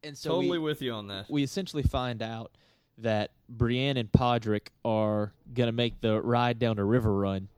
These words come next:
Speaker 1: to go rally the Tullys. And we actually knew that they were gonna do this based on the trailer that released. Uh, I think it was the first trailer, and we, we saw Brienne and Pod with the, the Trout,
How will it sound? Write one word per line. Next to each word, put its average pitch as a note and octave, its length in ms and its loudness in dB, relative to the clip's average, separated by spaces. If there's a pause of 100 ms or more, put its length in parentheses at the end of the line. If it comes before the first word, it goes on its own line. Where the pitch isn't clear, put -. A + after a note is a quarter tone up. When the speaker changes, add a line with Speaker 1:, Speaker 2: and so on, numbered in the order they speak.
Speaker 1:
to B2 100 -2
go A2 160 4
rally A2 320 2
the G2 100 -6
Tullys. G2 540 0 (1000)
And C#3 280 4
we D#3 180 6
actually D3+ 300 4
knew A#2+ 240 6
that A#2 120 4
they A#2+ 100 4
were A2 100 4
gonna G#2+ 220 2
do A#2 240 4
this G#2+ 400 0 (220)
based A2+ 420 4 (100)
on G#2 640 2 (120)
the G#2+ 200 0
trailer G#2+ 560 2 (140)
that A2 120 2
released. G2+ 540 -2 (360)
Uh, G#2 340 -4 (120)
I - 60 -4
think C3+ 140 2
it - 20 0
was A#2 100 4
the A2+ 80 0
first B2+ 320 2
trailer, G#2 300 2
and G#2+ 100 -2
we, A2 300 0
we B2 100 4
saw A#2+ 240 2
Brienne A#2 320 2
and A2 120 -4
Pod A2 460 2
with G#2 280 -2 (520)
the, G#2 380 2
the G#2+ 100 -2
Trout, B2+ 540 2